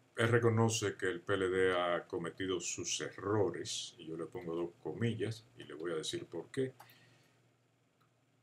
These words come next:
Y dice también que si tiene que pedir perdón y excusas por ello,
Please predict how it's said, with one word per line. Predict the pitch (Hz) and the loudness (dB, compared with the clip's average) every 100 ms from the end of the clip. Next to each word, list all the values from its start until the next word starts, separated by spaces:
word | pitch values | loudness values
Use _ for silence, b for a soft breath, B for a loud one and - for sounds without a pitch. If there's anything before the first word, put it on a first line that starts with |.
| _ _ _ _ _ _ _ _ _ | _ _ _ _ _ _ _ _ _
Y | 127 123 | 2 4
dice | 147 135 - | 6 4 4
también | 175 139 156 160 | 4 4 4 4
que | |
si | 127 117 | 2 0
tiene | - 135 156 170 | 2 2 4 0
que | - 139 127 110 101 | 4 8 10 8 6
pedir | - 101 123 135 | 4 4 6 4
perdón | 135 110 117 120 | 4 6 6 6
y | 98 | 4
excusas | - 127 110 104 90 | 0 0 0 0 0
por | 120 117 | 2 4
ello, | 92 98 | 4 2